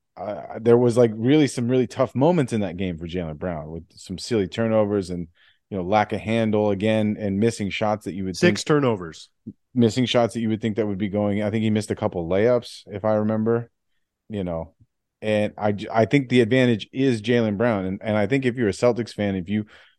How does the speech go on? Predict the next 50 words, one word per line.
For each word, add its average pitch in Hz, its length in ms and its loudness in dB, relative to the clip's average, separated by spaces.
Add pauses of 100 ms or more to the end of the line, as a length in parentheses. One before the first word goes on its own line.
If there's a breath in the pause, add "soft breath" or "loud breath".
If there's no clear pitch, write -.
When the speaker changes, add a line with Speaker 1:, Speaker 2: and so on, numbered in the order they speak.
(140)
Speaker 1:
if 98 120 -4
you 120 140 4
look 131 180 6
at 113 100 4
this 127 160 4
game 98 380 -2
and 98 160 0
you 107 80 0
do 120 160 4
all 120 120 8
the 117 80 2
things 117 200 0
that 110 80 -6
we're 107 80 -4
talking 104 280 0
about, 98 220 0
like, 92 160 -2
limit 110 480 0 (340)
the 110 80 -2
big 113 280 4
on 110 180 2
big 104 340 2
rotation 107 520 0
where 107 100 2
you 101 80 0
have 98 240 0 (480)
two 123 200 2
bigs 113 280 4
in 110 160 0
there, 104 260 0
limit 117 280 -2
that 117 160 2
rotation, 104 600 -4 (520)
uh, 92 260 -2 (180)
ha-, 98 280 -4 (600)
you 110 120 -4
know, 90 160 -4 (280)
get 120 180 4
out 123 180 6
in 110 80 -2
front 107 480 -4
and 98 180 -6
don't 113 220 2
be 110 100 0
afraid, 101 500 0
be 113 140 -2
physical, 101 720 -2 (500)
be 117 140 2
the 113 140 2
aggressor. 95 680 -2